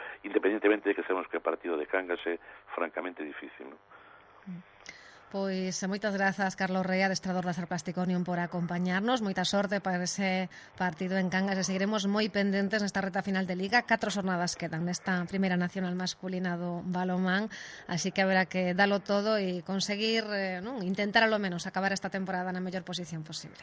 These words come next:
Speaker 1: Sí, por suposto, ese, ahora o se-, o objetivo é seguir, eh, sumando, si podemos,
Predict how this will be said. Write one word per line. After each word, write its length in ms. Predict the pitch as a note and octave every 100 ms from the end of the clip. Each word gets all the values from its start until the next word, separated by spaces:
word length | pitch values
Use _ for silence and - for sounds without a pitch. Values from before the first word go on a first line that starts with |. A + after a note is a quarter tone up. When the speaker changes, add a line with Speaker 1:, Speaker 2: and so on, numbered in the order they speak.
| - - -
Speaker 1:
Sí, 160 | G#2+
por 160 | - -
suposto, 400 | D#2 - - - E2
ese, 240 | - E2+
ahora 240 | F2 F2+ F2+
o 160 | F2+ F2
se-, 80 | F2+
o 160 | F2+
objetivo 480 | F2+ F2+ F#2+ G2 G#2
é 160 | A2 G#2
seguir, 320 | F2 F2+ F#2
eh, 320 | F2+ F#2+ F#2 E2 - - - - -
sumando, 560 | F#2 G#2+ G#2+ G#2+ G#2+
si 80 | -
podemos, 560 | - G2 A#2 A#2+ C3